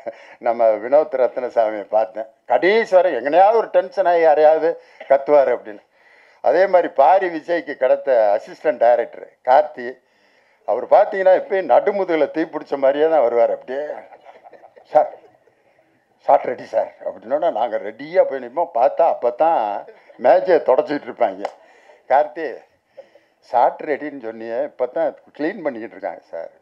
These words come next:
சொல்ல சொன்னாரு சார். அப்பதான், "நீங்க இப்படி உடனே வருவீங்கன்னு நாங்கெல்லாம் எதிர்பார்க்கல sir.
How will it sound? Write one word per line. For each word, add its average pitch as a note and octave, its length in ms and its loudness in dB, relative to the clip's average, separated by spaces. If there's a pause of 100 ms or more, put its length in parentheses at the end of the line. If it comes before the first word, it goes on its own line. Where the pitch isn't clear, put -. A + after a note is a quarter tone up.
(300)
சொல்ல - 320 -6
சொன்னாரு C#3 300 -2
சார். G#2+ 280 0
அப்பதான், - 600 -8 (320)
"நீங்க C3+ 220 -6
இப்படி C#3+ 180 -4
உடனே D#3 360 4
வருவீங்கன்னு D3 600 4
நாங்கெல்லாம் A#2+ 380 4
எதிர்பார்க்கல B2+ 440 2
sir. A#2 420 -4